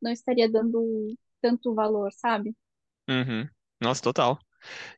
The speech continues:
Speaker 2: E, e como é que é, você sabe como é que é a, a...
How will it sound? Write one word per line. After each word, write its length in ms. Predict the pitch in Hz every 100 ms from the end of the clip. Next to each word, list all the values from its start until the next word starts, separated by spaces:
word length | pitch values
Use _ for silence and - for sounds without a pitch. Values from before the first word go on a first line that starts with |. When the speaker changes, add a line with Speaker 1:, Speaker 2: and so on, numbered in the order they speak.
| -
Speaker 2:
E, 1000 | 135 139 143 143 143 143 139 139 135 127
e 100 | 143
como 140 | 180
é 60 | 208
que 100 | 254
é, 160 | 233
você 180 | 185 151
sabe 160 | 180 190
como 120 | 196
é 60 | 165
que 140 | -
é 140 | 147 135
a, 840 | 127 113 107 113 110 107 107 104
a... 40 | 107